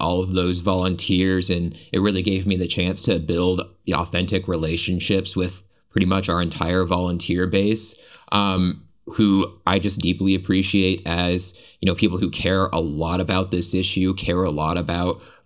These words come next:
building the working class movement in Tacoma and making sure that, you know, we can keep our community housed.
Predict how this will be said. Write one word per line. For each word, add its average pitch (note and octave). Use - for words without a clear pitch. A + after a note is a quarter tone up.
building F2+
the F2+
working F#2
class F2+
movement F2+
in G2+
Tacoma A2
and F2+
making F2+
sure F2+
that, F2
you F2
know, F2
we F2
can F2
keep -
our F2+
community E2+
housed. E2+